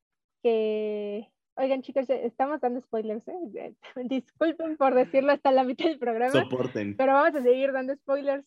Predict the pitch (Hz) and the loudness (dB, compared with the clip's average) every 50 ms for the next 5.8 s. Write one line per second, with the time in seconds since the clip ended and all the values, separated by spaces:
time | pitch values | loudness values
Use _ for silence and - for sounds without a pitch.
0 | - - 220 - 226 220 - - 226 220 214 202 202 233 285 294 285 269 277 - | -14 -14 -14 -12 -14 -12 -2 -2 0 0 0 0 0 -2 0 0 -2 -4 -4 -6
1 | - - - - 262 240 - - _ _ _ _ _ _ - - - - - - | -8 -16 -6 2 2 2 2 2 _ _ _ _ _ _ -18 -18 -16 -16 -18 -20
2 | _ _ _ _ - 294 294 294 240 294 302 - _ _ _ _ - 330 320 302 | _ _ _ _ 2 2 2 2 2 -2 -8 -10 _ _ _ _ 2 2 4 4
3 | 330 339 330 339 359 359 349 339 339 349 381 466 571 - - 415 359 339 311 294 | 4 4 4 6 6 6 6 6 4 4 4 2 2 4 4 2 2 2 -2 -2
4 | 294 294 294 294 - _ _ - 262 277 277 247 - _ _ _ - - - - | -2 -2 -2 -2 -8 _ _ -10 -6 -6 -6 -6 -8 _ _ _ -20 -20 -20 -20
5 | - - - - _ _ _ _ _ _ _ - - 294 285 - | -20 -20 -20 -20 _ _ _ _ _ _ _ 0 2 2 2 2